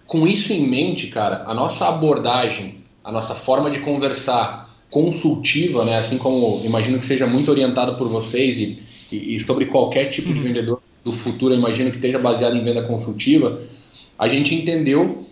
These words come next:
Speaker 1: que isso seria um diferencial de relacionamento, né, porque o método tradicional prevê que a pessoa esteja presencialmente, é, é, é, fui redundante aqui, mas, é,
Speaker 2: Uhum.
Speaker 1: prevê que a pessoa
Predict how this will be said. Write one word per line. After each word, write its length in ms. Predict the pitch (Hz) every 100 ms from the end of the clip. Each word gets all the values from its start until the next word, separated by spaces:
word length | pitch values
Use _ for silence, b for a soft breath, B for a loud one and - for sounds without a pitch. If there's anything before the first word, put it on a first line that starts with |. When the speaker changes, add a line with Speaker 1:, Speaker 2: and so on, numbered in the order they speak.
| -
Speaker 1:
que 100 | -
isso 160 | 156 160
seria 360 | - 165 147 175
um 80 | 185
diferencial 680 | 170 180 160 156 - 143
de 60 | 147
relacionamento, 760 | 143 143 - 147 143 120 - B B B _
né, 140 | - 117
porque 920 | 143 123 156 147 143 139 123 110 - -
o 60 | 123
método 300 | 139 - 180
tradicional 460 | 185 160 165 147 165
prevê 260 | 165 160
que 80 | 156
a 60 | 160
pessoa 280 | 156 160 156
esteja 340 | - 156 156 - - -
presencialmente, 960 | 196 214 190 185 185 147 135 170 - 117
é, 60 |
é, 40 | 117 113 107 - 104
é, 240 | 95 - - - _
fui 120 | 117
redundante 460 | 120 123 117 131 117
aqui, 120 | 117
mas, 200 | 139 135 - -
é, 180 | 139 -
Speaker 2:
Uhum. 40 |
Speaker 1:
prevê 220 | 156 156 185
que 60 |
a 20 | 190
pessoa 220 | -